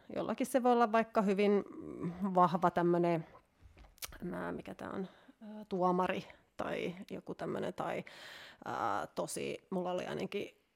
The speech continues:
tai on vieläkin varmaan, <laughs> tota, joku tosi ankara valmentaja, joka niinku, "Hei, <laughs> nyt sä, nyt mä näin kyllä, sä olit lenkillä ja sä vedit tossa pikkasen oijoit tossa,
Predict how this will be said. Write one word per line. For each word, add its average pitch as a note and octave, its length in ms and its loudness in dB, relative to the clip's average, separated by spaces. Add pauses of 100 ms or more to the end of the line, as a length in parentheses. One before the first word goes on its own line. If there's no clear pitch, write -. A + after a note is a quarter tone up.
(140)
tai - 100 -8
on F#2+ 100 -8
vieläkin - 320 -10
varmaan, F#3+ 300 -4 (320)
<laughs> A3 260 -2
tota, F#3+ 280 -4 (380)
joku G3+ 260 -6
tosi F#3+ 240 -4
ankara F3+ 440 2
valmentaja, F3 680 2 (220)
joka - 240 -4
niinku, - 400 -6 (320)
"Hei, F3+ 240 -6 (460)
<laughs> - 480 0
nyt A#3+ 140 4
sä, - 120 4 (380)
nyt C4 180 4
mä A3 100 8
näin A3+ 280 10
kyllä, G#3+ 200 8
sä G#3+ 60 12
olit G#3 120 8
lenkillä A#3 500 10
ja F3+ 80 8
sä F#3 160 2
vedit G3+ 220 4
tossa - 200 4 (100)
pikkasen A3 580 8
oijoit G#3+ 680 12
tossa, A3 400 8